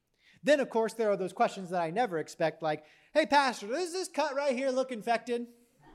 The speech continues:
Please do not come to me for medical advice.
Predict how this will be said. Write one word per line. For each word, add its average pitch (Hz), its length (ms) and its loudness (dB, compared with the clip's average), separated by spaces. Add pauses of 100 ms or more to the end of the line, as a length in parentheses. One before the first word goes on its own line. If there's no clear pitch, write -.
(1700)
Please 277 320 2
do 240 100 -8
not 247 220 0
come 208 200 -2
to 190 80 -4
me 196 140 -2 (120)
for 180 120 -8
medical 147 360 -4
advice. 110 440 -12